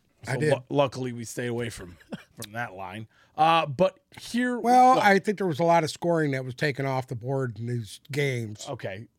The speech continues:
Speaker 1: Anyway.
Speaker 2: Anyways. Um, but let's start off talking about the first game of the weekend, which, uh, really, I'll be honest with you,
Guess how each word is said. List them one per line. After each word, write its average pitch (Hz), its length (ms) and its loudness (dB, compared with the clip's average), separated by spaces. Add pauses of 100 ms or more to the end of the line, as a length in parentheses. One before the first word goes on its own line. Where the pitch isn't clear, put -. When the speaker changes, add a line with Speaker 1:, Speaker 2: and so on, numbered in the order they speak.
(120)
Speaker 1:
Anyway. 110 420 -4 (240)
Speaker 2:
Anyways. 90 460 -16 (580)
Um, 139 540 0 (280)
but 180 520 2 (1200)
let's 170 300 0
start 220 340 0
off 143 320 0
talking 139 380 -2
about 131 200 -4
the - 60 -16
first - 440 0
game 127 200 0
of 110 120 -8
the 113 80 -8
weekend, 120 500 -8 (380)
which, 151 420 0
uh, 135 440 2 (1300)
really, 262 800 0 (380)
I'll 208 160 4
be 180 160 -2
honest 185 360 -4
with 220 180 -6
you, 247 280 -4